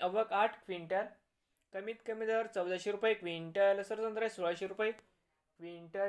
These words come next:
जास्तीत जास्त दर अठराशे रुपये क्विंटल. बाजार समिती जुन्नर अळीफाटा आवक सहा हजार नऊशे बावन्न क्विंटल, कमीत कमी एक हजार, सरसंद्र पंधराशे पन्नास, जास्तीत जास्त दर दोन हजार दहा रुपये क्विंटल.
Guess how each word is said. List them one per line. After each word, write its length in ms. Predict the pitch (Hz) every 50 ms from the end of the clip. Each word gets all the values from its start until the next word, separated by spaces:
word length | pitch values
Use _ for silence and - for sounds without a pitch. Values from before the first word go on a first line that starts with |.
| 190 -
जास्तीत 640 | 202 208 208 208 - - 233 233 226 - - - 196
जास्त 200 | 185 208 220 214
दर 100 | 214 226 226 - -
अठराशे 400 | 170 165 - 220 220 220 - 247
रुपये 200 | 233 196 202 180
क्विंटल. 480 | 165 - 160 160 156 151 - 190 214 294 - - - _ _ _ _ _ _ _ _ _ _ _ _ _ _ _ -
बाजार 300 | 180 185 190 202 240 233
समिती 400 | - - 233 233 226 220 240 240
जुन्नर 460 | 190 180 220 220 226 233 233 240 240 - -
अळीफाटा 500 | 175 190 202 202 - 185 190 220 214 220 -
आवक 320 | 190 196 196 214 226 220
सहा 260 | - - - 226 220 214
हजार 220 | 190 190 208 202
नऊशे 280 | 196 196 190 190 240 220
बावन्न 440 | 196 190 185 180 202 208 214 233 240
क्विंटल, 340 | 240 - - 190 185 180 185 185 190
कमीत 260 | 208 202 214 214 208
कमी 220 | 226 220 208 190
एक 120 | 180 180 185
हजार, 280 | 180 185 196 196 196 196
सरसंद्र 440 | - 214 214 208 220 220 226 220 220
पंधराशे 440 | 214 180 175 175 175 175 170 185 185
पन्नास, 380 | 185 - 185 190 208 208 196 185
जास्तीत 540 | 208 202 202 - - 226 226 - - -
जास्त 220 | 208 196 202 202 196
दर 100 | 214 220 220 - _ - - - - - _ _ _ _ _ _ -
दोन 180 | 202 202 214 208
हजार 220 | 196 190 208 202
दहा 240 | 185 180 180 180 196 233
रुपये 220 | 254 - 240 208
क्विंटल. 280 | - - 165 165 160